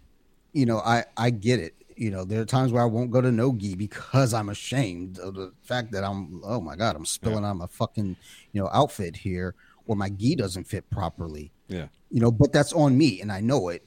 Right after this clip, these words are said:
Speaker 1: And,
Speaker 2: Yeah.
Speaker 1: and if I go to class and someone fucks with me about it, I understand. That's what's coming my way. I earned it.
Speaker 2: Yeah.
Speaker 1: But I also keep in mind too, and, and I've said this to, to,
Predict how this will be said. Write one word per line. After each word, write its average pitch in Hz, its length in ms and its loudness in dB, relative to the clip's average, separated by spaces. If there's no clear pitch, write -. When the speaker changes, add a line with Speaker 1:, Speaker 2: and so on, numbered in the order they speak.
Speaker 1:
And, 107 220 -4
Speaker 2:
Yeah. 87 100 -2
Speaker 1:
and 117 180 2
if 110 140 -2
I 107 100 0
go 113 280 4
to 139 80 2
class 127 600 -2
and 104 180 -6
someone 110 280 -2
fucks 175 240 -2
with 123 80 -4
me 117 100 0
about 95 320 -4
it, 98 160 -6
I 113 200 2
understand. 98 540 -6
That's 110 240 -4
what's 117 140 -4
coming 120 260 2
my 107 140 -2
way. 95 400 -6
I 104 120 0
earned 80 300 -8
it. - 220 -20
Speaker 2:
Yeah. 82 120 -8
Speaker 1:
But 127 100 2
I 135 40 6
also 143 500 4
keep 139 220 0
in 131 80 2
mind 107 260 0
too, 120 400 0
and, 113 120 -2
and 113 180 -2
I've 117 140 -2
said 135 260 -4
this 120 300 -2
to, 113 380 0
to, 104 380 -4